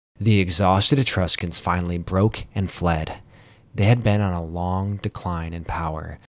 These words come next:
both from the Celtic raids and increasing Roman incursions on their trade networks.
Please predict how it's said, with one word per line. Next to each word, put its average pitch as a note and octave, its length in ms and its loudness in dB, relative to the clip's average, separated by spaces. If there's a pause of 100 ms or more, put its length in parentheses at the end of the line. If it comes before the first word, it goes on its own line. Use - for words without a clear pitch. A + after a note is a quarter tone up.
(120)
both A2+ 200 8
from A#2 140 0
the F#2 120 0
Celtic B2 440 0
raids F2 540 2 (180)
and G#2 120 0
increasing A2+ 580 4
Roman F#2+ 320 4
incursions F2 640 0
on F#2+ 180 -6
their F#2 100 -2
trade F2+ 300 0
networks. F2 580 -4